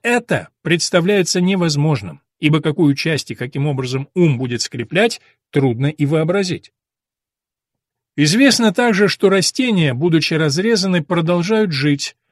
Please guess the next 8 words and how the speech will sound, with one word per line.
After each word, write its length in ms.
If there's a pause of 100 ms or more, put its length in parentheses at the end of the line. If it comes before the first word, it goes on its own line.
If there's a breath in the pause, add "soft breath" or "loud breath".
(260)
равно 400
и 160
некоторые 420
насекомые, 840
словно 480
каждая 460
такая 360
часть 420